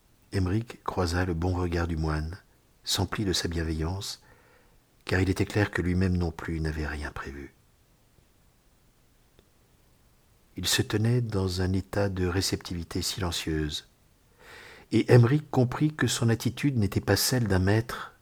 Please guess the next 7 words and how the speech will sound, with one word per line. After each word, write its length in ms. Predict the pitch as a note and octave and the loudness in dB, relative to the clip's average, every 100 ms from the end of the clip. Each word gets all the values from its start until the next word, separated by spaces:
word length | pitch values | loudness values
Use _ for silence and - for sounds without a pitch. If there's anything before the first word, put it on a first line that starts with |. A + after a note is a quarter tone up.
| _ - | _ 0
d'un 80 | |
professeur 800 | F#2 G#2 - F#2+ - G2+ A2 A#2 - - - - _ _ - | 2 0 0 0 0 0 0 -4 -10 -20 -20 -20 _ _ 0
ou 100 | F#2+ | 4
d'un 100 | F2+ | 4
médecin 360 | F#2 - G2 | 4 2 0
de 60 | E2+ | 0
l'âme, 380 | E2+ G2 G2+ | 0 0 -4